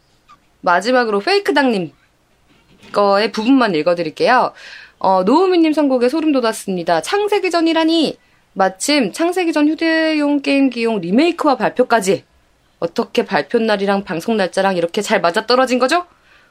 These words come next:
혹시 노우미님이 게임계의 비선 실세 아닙니까? 샤머니즘이라면서 악센트 주실 때부터 알아봤어야 했는데.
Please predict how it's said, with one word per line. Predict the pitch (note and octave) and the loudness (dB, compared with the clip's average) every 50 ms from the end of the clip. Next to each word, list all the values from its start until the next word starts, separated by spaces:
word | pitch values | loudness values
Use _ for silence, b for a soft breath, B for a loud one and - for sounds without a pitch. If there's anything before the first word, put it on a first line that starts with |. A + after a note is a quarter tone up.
| b b b | b b b
혹시 | E4+ D#4+ - D#4 C#4 | -4 -4 -2 -2 0
노우미님이 | G3+ F#3+ F#3 G3 A3 A#3 A#3 A#3 A3+ A3 G#3+ G#3+ G#3+ G#3 | 0 2 2 2 2 2 0 0 -2 -2 -2 -4 -4 -2
게임계의 | C#4 D4 D#4+ D#4+ D#4 C4+ C4+ B3+ A#3 A3+ - | 0 0 2 2 2 2 2 0 0 0 -2
비선 | - F#3 - B3 A#3+ B3 | -6 -4 0 0 2 2
실세 | B3 - C#4 C4+ - C#4 | 2 0 0 0 0 0
아닙니까? | B3 E3+ E3 F#3+ G#3+ A3 G#3 G#3 A#3+ D4 E4 F4+ F#4 - b b b b b b b b | 0 0 0 -2 -2 -4 -2 0 2 2 2 2 -2 -6 b b b b b b b b
샤머니즘이라면서 | b - - G#3 A#3 C#4 C#4+ C#4+ C#4 C4 A#3 C4 B3 A#3 A#3 A3+ A3 G#3+ G#3 G#3 A3+ | b -2 -2 0 2 2 4 4 2 2 2 0 0 0 0 0 -2 -2 -2 -2 0
악센트 | G#3+ E3+ D3 - - A#3 A#3 - B3 G#3 | 0 0 0 -2 -4 -6 -6 -4 -6 -6
주실 | G3 F#3+ - - G3 - | -6 -6 -6 -6 -4 -4
때부터 | - F#3 E3+ - - G#3 F#3 | -4 -6 -6 -6 -4 -2 0
알아봤어야 | D#3 E3 F3 E3+ F3 E3+ - F#3 F3 D#3+ | 0 0 0 0 -2 -4 -4 -2 -2 -2
했는데. | E3+ F#3+ F#3 F3 D#3 C#3+ C#3+ B2 A#2 | -2 -4 -6 -6 -6 -6 -6 -8 -8